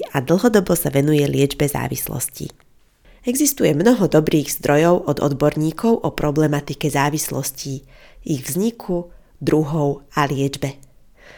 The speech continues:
V textovej verzii potulky uvádzam pár linkov, ktoré si môžete v prípade záujmu naštudovať. Túto prácu už niekto urobil. Ja sa budem snažiť poradiť vám,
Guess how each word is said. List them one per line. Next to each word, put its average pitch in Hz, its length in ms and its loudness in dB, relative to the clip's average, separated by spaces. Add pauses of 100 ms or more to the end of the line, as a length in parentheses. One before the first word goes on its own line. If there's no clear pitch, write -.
(200)
V - 80 -20
textovej 190 560 0
verzii 156 480 0
potulky 165 560 0
uvádzam 151 480 2
pár 139 240 -2
linkov, 208 560 -4 (400)
ktoré 269 320 4
si 160 160 -6
môžete 165 400 2
v 160 160 -6
prípade 147 480 -2
záujmu 165 480 0
naštudovať. 131 880 -8 (960)
Túto 277 320 2
prácu 180 400 4
už 156 80 -4
niekto 139 240 0
urobil. 139 480 -2 (420)
Ja 180 160 4
sa 240 160 2
budem 190 240 2
snažiť 156 400 -2
poradiť 190 480 -2
vám, 185 320 2